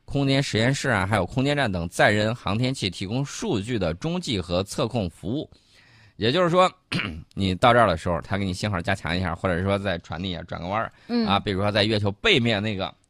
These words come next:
Speaker 1: 啊，小兔兔，它怎么办？它只能通过这个中继卫星，然后呢，提供这个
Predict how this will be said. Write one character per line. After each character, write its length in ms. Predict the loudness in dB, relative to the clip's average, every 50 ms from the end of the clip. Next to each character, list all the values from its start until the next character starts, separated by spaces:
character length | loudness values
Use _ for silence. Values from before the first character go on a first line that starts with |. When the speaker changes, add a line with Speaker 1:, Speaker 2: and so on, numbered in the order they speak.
| _
Speaker 1:
啊， 220 | -8 -6 -4 -4 -4
小 120 | -4 -4 -4
兔 120 | -4 -6
兔， 160 | -6 -6 -6
它 140 | -4 -2 -2
怎 160 | 0 0 0
么 60 | 0 0
办？ 140 | -2 -2 0
它 120 | 0 -2 -2
只 340 | -2 -2 0 0 2 2
能 200 | 4 2 2 0 -2 _ 0
通 160 | 0 0 2
过 160 | 2 2 4
这 100 | 4 2
个 100 | 2 0
中 160 | -2 -2 -2
继 80 | -2 -2
卫 120 | -2 -4
星， 180 | -6 -6 -8 -8
然 160 | -8 -8 -8
后 80 | -6 -6
呢， 140 | -6 -8 -8
提 440 | -10 -12 -6 -2 -2 0 0 -2 -6 -10 _ _
供 300 | -2 0 0 0 0 -2
这 80 | -2
个 200 | -2 -2 -2 -2